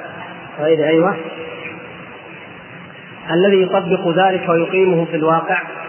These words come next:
أيوة، أيوة.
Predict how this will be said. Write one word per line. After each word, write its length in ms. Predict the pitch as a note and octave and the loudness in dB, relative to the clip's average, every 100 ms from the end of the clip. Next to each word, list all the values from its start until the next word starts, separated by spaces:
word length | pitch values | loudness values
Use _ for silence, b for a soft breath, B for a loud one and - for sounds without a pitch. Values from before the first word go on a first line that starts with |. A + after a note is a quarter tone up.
| A#2+ | -8
أيوة، 260 | C#3+ D#3 F3 - - - - - - - - - - - - - - - - - - - - - - - - - A#2+ - - - - - - - | -2 -2 -2 -6 -14 -16 -16 -16 -18 -18 -18 -18 -18 -18 -18 -20 -20 -20 -20 -20 -20 -20 -20 -20 -18 -18 -16 -16 -16 -18 -18 -18 -18 -18 -16 -2
أيوة. 280 | E3 E3 E3 | 2 4 2